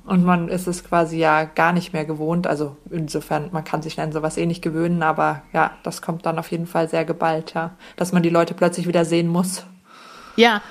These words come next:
Speaker 2: und ich habe eh schon das Gefühl, dass man so seine Sozialkompetenz, dass das, dass man das immer mehr abbaut in dieser ganzen Zeit. Ich meine, wir haben uns auch schon seit Ewigkeiten nicht mehr gesehen. Ich weiß auch noch, dass wir diese Corona-Folge, dass,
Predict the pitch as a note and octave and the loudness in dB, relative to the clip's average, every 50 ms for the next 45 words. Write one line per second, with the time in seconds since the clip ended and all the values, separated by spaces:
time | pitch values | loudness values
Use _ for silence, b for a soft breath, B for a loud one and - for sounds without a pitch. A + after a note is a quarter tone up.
0 | - - - F#3+ G3 F#3+ G#3 G#3 G3+ G#3 G#3 A#3+ A#3+ B3+ A3+ G#3 G3 - - G3 | -20 -8 0 2 6 8 6 6 6 6 6 6 8 6 6 6 4 2 0 -4
1 | - - F#3 F3 E3+ E3+ - F#3+ F3 E3+ E3+ D#3+ E3 E3 E3+ D3+ D#3+ F3 E3+ E3+ | -2 2 2 4 4 4 4 2 2 2 2 2 4 4 4 6 6 6 6 6
2 | E3 D#3 E3+ D#3 - - F#3 F3+ G3+ - - F#3 F#3 F#3 F3+ D#3+ - E3 D#3 E3+ | 4 2 0 -4 0 2 2 2 4 4 4 4 4 2 0 0 2 2 2 2
3 | D#3+ - E3 D3+ F3+ E3 - - F3 - - E3+ D#3+ - E3 E3 E3 D#3+ - G3 | 2 0 0 2 0 -2 0 -4 -6 -4 -4 -4 -4 -4 -4 -4 -4 -4 0 2
4 | F#3+ F#3+ G#3 A3+ G3+ E3 F#3 E3 - - - - - G3+ G3+ A3+ B3+ C4 - - | 4 6 6 6 6 6 4 2 2 2 0 2 4 6 6 6 6 4 2 -2
5 | - - _ _ G#3 G3 F#3+ G#3 F#3+ G#3 F#3+ F#3 G3 G3 G3+ - - G#3+ - - | -10 -12 _ _ 0 2 2 4 4 2 4 6 6 4 4 4 0 -2 0 2
6 | G3 G#3 G#3+ G#3 - - F#3+ F3+ F3+ F3+ B B B B B - G3+ G#3 G#3 G#3 | 0 0 0 -2 0 2 4 4 4 2 B B B B B 4 6 6 6 8
7 | G3+ F#3+ F#3 - - G3+ B3+ A#3+ - A3+ G3+ F3+ B B B B B B - G3+ | 4 4 2 4 4 4 4 6 6 4 4 4 B B B B B B 4 4
8 | F#3 F3+ - F#3+ G3+ F#3 F#3 E3+ - - F#3 E3 E3 - E3 D#3 D#3+ D#3 E3 D#3 | 4 4 6 6 6 6 6 0 0 2 2 2 2 4 2 2 2 2 0 0
9 | D3+ D3 D#3 D3 D3+ D3+ D#3 F3+ G3 B B B B B B - - F3 F3 F3 | 0 0 -2 -2 0 0 0 -2 -2 B B B B B B -6 0 2 2 2
10 | G3+ - F#3 F#3 F#3 F3+ - F#3+ F#3 - - F#3+ F3+ F3+ F3+ E3+ E3+ D#3+ - F3+ | 4 4 4 6 6 4 4 2 0 2 0 -2 0 2 2 0 0 0 0 -2
11 | D#3+ D3+ F3 G3+ A#3 B3 A#3 - - E3+ D#3 D#3 D#3 D#3 D3 D3+ D3+ D3+ - - | 0 2 4 6 6 6 6 4 4 4 4 4 4 2 2 2 0 0 -2 -12
12 | - | -16